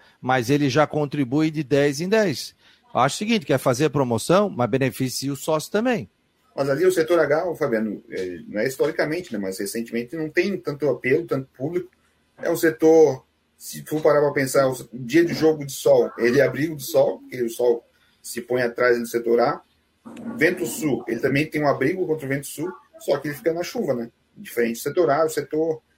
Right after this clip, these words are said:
Speaker 2: C, D e E, lá no outro lado da, da arquibancada.
Speaker 1: Beleza, é, mas eu acho que tem que beneficiar o sócio. O cara é sócio, o cara tem que, o cara tá ali, tá, do, tá o tempo inteiro, tá pagando, né? Tá ajudando o clube também.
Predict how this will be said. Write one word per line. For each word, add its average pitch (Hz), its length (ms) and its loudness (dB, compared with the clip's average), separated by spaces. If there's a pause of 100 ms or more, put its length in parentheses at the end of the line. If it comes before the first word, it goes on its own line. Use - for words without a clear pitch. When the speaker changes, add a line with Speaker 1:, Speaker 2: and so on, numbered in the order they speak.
(140)
Speaker 2:
C, 143 320 -4
D 147 160 -4
e 170 180 -4
E, 147 80 -2
lá 117 180 0
no 117 100 -4
outro 117 200 -2
lado 120 80 -4
da, 123 180 -6
da 120 100 -4
arquibancada. 135 540 -4 (2000)
Speaker 1:
Beleza, 139 760 0
é, 135 320 4
mas 143 220 0
eu 160 60 4
acho 165 140 0
que - 100 -12
tem 170 120 -2
que 147 80 -4
beneficiar 165 400 -2
o 165 60 -2
sócio. - 540 -2
O - 60 -20
cara 139 200 2
é 143 40 0
sócio, 170 380 0
o - 40 -20
cara 170 200 2
tem 180 180 -2
que, 165 120 -10
o - 20 -8
cara 165 240 2
tá 196 120 2
ali, 254 220 2
tá, 226 160 0
do, 127 280 -4
tá 123 160 0
o 117 160 -6
tempo 156 260 -2
inteiro, 196 320 2
tá 185 100 -2
pagando, 190 720 0 (600)
né? 151 220 2
Tá 160 140 0
ajudando 131 340 0
o 135 60 -4
clube 139 280 0
também. 175 640 0